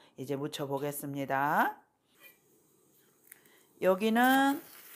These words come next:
대파를, 대파나 쪽파, 근데 저는 대파가 더 맛있어요. 사실 더 진한 맛이 나서 대파를 좋아해요. 이렇게 될 수 있으면 쫑쫑쫑쫑 썰겠어요.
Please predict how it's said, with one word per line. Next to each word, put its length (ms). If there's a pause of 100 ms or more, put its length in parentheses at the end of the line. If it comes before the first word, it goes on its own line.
(960)
대파를, 800 (260)
대파나 480
쪽파, 460
근데 200
저는 640
대파가 400
더 140
맛있어요. 580
사실 680 (340)
더 140
진한 400
맛이 240
나서 600 (380)
대파를 380
좋아해요. 680 (680)
이렇게 260
될 200
수 140
있으면 720
쫑쫑쫑쫑 1040
썰겠어요. 560